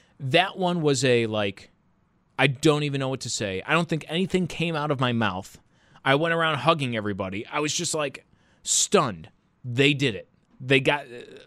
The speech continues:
end of the game. They made it happen. They scored an unbelievable touchdown, and we're ready to go. And I started to text everybody, "Are you ready to go <laughs> next week to the A F C Championship game?" And then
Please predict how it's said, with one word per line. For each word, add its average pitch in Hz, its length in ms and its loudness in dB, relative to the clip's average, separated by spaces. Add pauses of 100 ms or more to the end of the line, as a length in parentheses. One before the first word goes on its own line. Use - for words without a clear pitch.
(280)
end 196 260 2
of 196 80 4
the 185 60 2
game. 143 480 0 (280)
They 120 180 6
made 131 280 2
it 143 100 -2
happen. 104 520 -6 (320)
They 110 120 0
scored 113 460 2
an 104 140 -2 (120)
unbelievable 135 600 0
touchdown, 92 640 -6 (500)
and 104 300 0
we're 107 140 4
ready 120 260 4
to 117 60 -2
go. 170 180 0
And 101 80 -4
I 90 40 -8
started 127 480 -4
to 123 100 -12
text - 340 -4
everybody, 104 520 -2 (1000)
"Are 107 120 2
you 120 140 6
ready 127 300 4
to 131 60 2
go 135 440 0
<laughs> - 60 -20
next - 500 -4
week 202 360 -4 (360)
to 147 120 2
the 135 180 2
A 151 180 2
F 147 100 -2
C 139 160 0
Championship 127 560 -6
game?" 78 200 -14 (560)
And 120 220 0
then 123 420 0